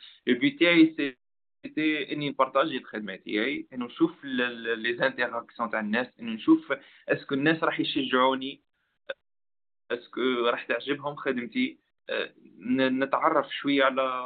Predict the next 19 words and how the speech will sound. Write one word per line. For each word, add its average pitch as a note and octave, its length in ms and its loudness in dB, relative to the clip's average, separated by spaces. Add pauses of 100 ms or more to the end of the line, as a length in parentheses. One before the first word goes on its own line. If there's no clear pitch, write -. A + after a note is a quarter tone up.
(1000)
على B2 200 4
الشخصيات، C#3 880 -2
نخليهم C3+ 720 -2
يعرفوا D3+ 320 2
الشخصية D3 480 0
تاعي. D3 320 -2
أنا D3+ 480 2
إنسان، D3+ 380 -12
شوفي، D3+ 400 -18
أنا C3 240 -12
إنسان D3 340 -10 (480)
عندي B2+ 520 -4 (180)
شخصية B2+ 640 -2
واحد A#2+ 200 -8 (140)
زي B2 160 -8
هكا A#2+ 800 -4 (920)
شوية D3+ 480 6
sociable، B2+ 640 0
نحب، B2 320 -8